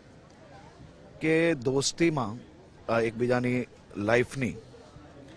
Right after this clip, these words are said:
એકબીજાની અનેક સિક્રેટો આપણે મેન્ટેન કરતા હોઈએ છીએ, પરંતુ ડ્રગ્સ જેવા દૂષણમાં અગર કોઈ બી તમારા મિત્રો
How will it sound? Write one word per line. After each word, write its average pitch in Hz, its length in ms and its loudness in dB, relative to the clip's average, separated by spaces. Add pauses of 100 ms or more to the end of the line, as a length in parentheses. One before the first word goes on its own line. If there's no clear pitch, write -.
(380)
એકબીજાની 135 840 2 (460)
અનેક 139 320 2
સિક્રેટો 143 560 2
આપણે 117 260 2
મેન્ટેન 110 420 -2
કરતા 92 280 -10
હોઈએ 90 260 -12
છીએ, - 140 -18 (1200)
પરંતુ 147 400 2
ડ્રગ્સ 135 480 0
જેવા 160 240 4
દૂષણમાં 156 580 -2
અગર 143 200 -2
કોઈ 135 280 -2
બી 151 220 -4
તમારા 135 600 0
મિત્રો 117 680 -2